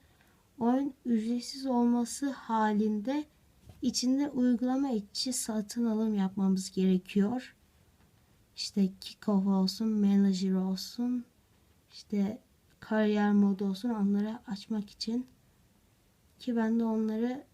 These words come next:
bunda açtım. Hemen göstereyim. Burada manager mode, tournament ve kickoff açıldı.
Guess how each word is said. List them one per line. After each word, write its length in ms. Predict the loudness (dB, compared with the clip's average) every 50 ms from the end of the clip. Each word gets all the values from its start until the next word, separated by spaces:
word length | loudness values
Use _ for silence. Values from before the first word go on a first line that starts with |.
| _ _ _ _ _ _
bunda 440 | 0 2 4 4 4 4 0 -2 -4 -8 -14 _ _ _
açtım. 680 | -8 -8 -8 -6 -6 -6 -6 -6 -4 -2 0 0 0 -2 -4 -10 _ _ _ _ _ _ _ _ _ -20 -20 -20 _ _ _ _ _ _ _ _ _ _ _ -8
Hemen 360 | -2 2 2 4 4 4 2 2
göstereyim. 680 | 2 0 -2 -2 -4 -4 -2 0 0 0 -2 -2 -4 -6 _ _ _ _ -20 _ _ _ _ _ _ _ _ _ _ _ _ _ _ _ _ _ _ _ _ _ _ _ _ _ _ _ _ _ -20 _ _ _ _ _ _ _ -4
Burada 220 | -4 -2 0 0
manager 720 | 0 0 0 0 0 0 0 0 0 0 0 0 2 4
mode, 500 | 4 4 4 2 0 -2 -4 -6 _ -18 -16 -16 -16 -18 -20 -20 _
tournament 840 | -6 -4 -2 0 0 0 0 0 0 0 0 -2 -4 -8 -14 -20 -20 _ _ _ _ _ _ _ _ _ _ _
ve 120 | -8 -8 -8 -8 _ -14
kickoff 440 | -14 -14 -4 0 2 2 2 0 -2 -10 _ _ _ _ _ _ _ _ _ _ _ _ _ _ -10
açıldı. 600 | -8 -8 -4 -2 0 2 2 2 0 0 -2 -4